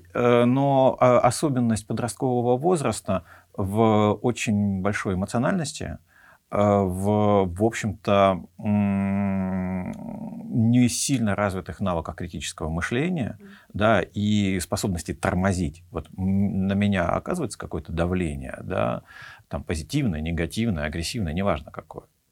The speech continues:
Speaker 1: Вот, э, тормозить свои реакции, э, ребята не умеют ещё. Э, э, ну, там, и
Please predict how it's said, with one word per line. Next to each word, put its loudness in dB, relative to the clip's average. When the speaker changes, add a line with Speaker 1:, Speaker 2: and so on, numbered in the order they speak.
Speaker 1:
Вот, -2
э, 2
тормозить 0
свои -4
реакции, -2
э, -4
ребята -2
не 0
умеют -2
ещё. -14
Э, -2
э, 2
ну, 6
там, 2
и 4